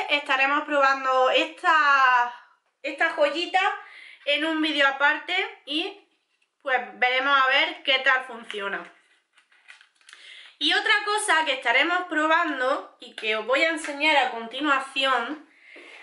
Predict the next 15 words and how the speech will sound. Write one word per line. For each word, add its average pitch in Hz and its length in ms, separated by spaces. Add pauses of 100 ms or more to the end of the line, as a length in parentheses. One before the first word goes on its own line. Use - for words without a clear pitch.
(160)
y 262 160
poniendo 285 520
a 240 280
prueba, 277 600
nunca 277 340
mejor 254 420
dicho, 294 640
es 330 580 (520)
esto 320 260
de 359 120
aquí, 294 540
<laughs> - 1160
que 294 100
sé 370 260
yo 349 80